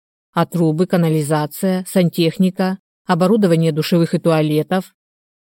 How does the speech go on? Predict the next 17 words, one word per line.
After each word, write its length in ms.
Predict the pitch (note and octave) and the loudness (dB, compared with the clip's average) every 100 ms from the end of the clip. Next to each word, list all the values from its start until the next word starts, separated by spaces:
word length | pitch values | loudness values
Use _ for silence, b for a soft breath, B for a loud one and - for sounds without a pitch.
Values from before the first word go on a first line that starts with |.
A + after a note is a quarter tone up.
| _ _ _ _ _ _ | _ _ _ _ _ _
"Вот 360 | D#3 D#3 G#3 - | -4 -2 -2 -2
тут, 240 | F#3+ G3+ | -2 0
видите? 600 | E3+ G3+ A#3 G#3+ E3+ E3 _ _ _ _ _ | 0 0 0 -2 -4 -4 _ _ _ _ _
Вот 340 | F3 E3 F#3+ F#3+ | -6 0 2 2
эти 160 | F3+ | 2
небольшие 520 | G3 G3 F#3+ - F#3 E3 | 4 4 2 2 2 2
кабинеты 480 | F#3+ A#3 A#3 E3+ | 4 6 4 2
между 280 | E3 D#3 G3+ | -2 0 0
комнатами, 680 | G3+ G3+ D#3+ D3+ D3+ D3+ D#3 _ _ _ | 2 2 2 -2 -6 -6 -8 _ _ _
которые 380 | G3 G3 F3 E3 | 0 2 2 2
планируются 600 | G3+ G#3 F3 E3+ E3 F#3 | 4 6 6 2 0 -2
под 160 | F#3+ | 0
палаты. 600 | - A#3+ F#3 D#3 - D3+ - _ _ _ _ _ _ | 2 4 2 0 -6 -10 -12 _ _ _ _ _ _
Их 200 | - A3 | -2 0
разделим 460 | C#4+ A#3+ E3 G3 A3+ | 0 0 2 2 2
перегородкой 640 | F3+ D#3+ D#3+ D#3 F3 G#3 | 2 2 2 0 2 0
поперёк 640 | G3+ F#3+ G#3 G3 F#3+ F#3+ | 2 2 4 4 2 -2